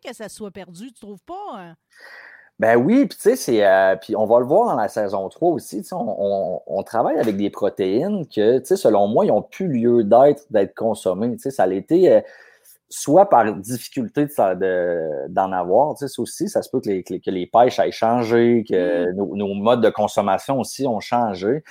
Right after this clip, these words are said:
Speaker 2: Puis aussi, il faut pas oublier que dans le passé, tu sais, souvent, c'était, oui, on, on consommait certaines protéines, mais c'était qu'on avait peut-être pas le choix non plus, tu sais.
Speaker 1: Ouais.
Speaker 2: Fait que là, maintenant, tu sais, avec les ouvertures du marché, on, on a tellement accès à toutes sortes de protéines, puis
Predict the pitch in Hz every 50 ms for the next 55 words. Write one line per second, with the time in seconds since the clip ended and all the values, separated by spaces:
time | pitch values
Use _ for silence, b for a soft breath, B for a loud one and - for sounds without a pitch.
0 | B B B B B B B - - 110 110 110 104 - - 202 196 - 139 123
1 | 110 147 170 170 135 110 123 160 156 - 120 107 110 110 117 110 - - 110 101
2 | 98 92 - - 151 156 - - 131 120 - - - 101 120 147 156 147 - -
3 | 101 90 92 107 131 139 127 98 90 87 90 - - 90 - - 95 90 - -
4 | 92 113 131 - - - - - 113 113 - 90 85 - - 95 110 123 127 107
5 | 87 - - - 87 - - 90 87 87 85 87 85 _ - 120 123 - - 92
6 | 85 - - 107 113 113 92 82 80 - - 120 120 101 - - 110 113 107 233
7 | 214 208 185 185 180 165 _ b b b b b b - 185 - - 202 - 90
8 | 90 95 104 127 139 135 107 104 92 82 - 117 131 139 117 - - 123 110 98
9 | 90 - - 95 92 92 95 98 87 85 - - 131 120 107 104 92 85 - -
10 | - - 120 139 131 98 90 87 85 - - 87 87 87 85 82 - 101 92 92
11 | 104 117 131 123 101 87 - - - 127 131 113 98 85 80 78 - _ _ -
12 | 127 117 - - - 131 131 117 98 78 - - 90 - - 90 87 95 113 123
13 | 123 - _ - 85 82